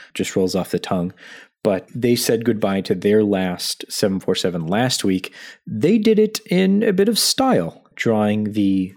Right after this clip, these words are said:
Qantas Kangaroo over the Pacific Ocean before heading over to Los Angeles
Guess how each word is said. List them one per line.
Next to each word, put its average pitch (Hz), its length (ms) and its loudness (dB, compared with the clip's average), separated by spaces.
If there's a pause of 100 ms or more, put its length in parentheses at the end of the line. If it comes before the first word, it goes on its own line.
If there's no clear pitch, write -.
(160)
Qantas 117 520 -2
Kangaroo 113 760 2 (420)
over 95 400 0
the 87 340 0 (120)
Pacific 98 340 -2
Ocean 92 320 0
before 92 320 -2
heading 95 320 0
over 87 220 -2
to 90 220 -2
Los 85 200 0
Angeles 87 480 -2